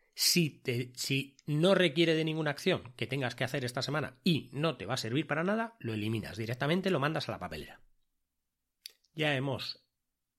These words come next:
seleccionado una de las cosas que podemos hacer con esa, con esa tarea, con eso que tenemos que hacer, que es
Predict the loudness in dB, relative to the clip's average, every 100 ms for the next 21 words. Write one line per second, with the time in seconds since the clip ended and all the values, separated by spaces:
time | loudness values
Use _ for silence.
0 | _ -10 -6 -6 -2 -2 0 0 0 -2
1 | -6 -8 -2 0 0 -4 -2 -2 -2 -2
2 | -4 -6 -6 -4 -6 -4 -6 -6 -8 -6
3 | -6 -4 -4 -6 -8 -14 _ _ _ _
4 | _ -6 -2 -2 -4 -6 -8 -10 -6 -4
5 | -4 -4 -4 -4 -4 -2 0 0 0 -2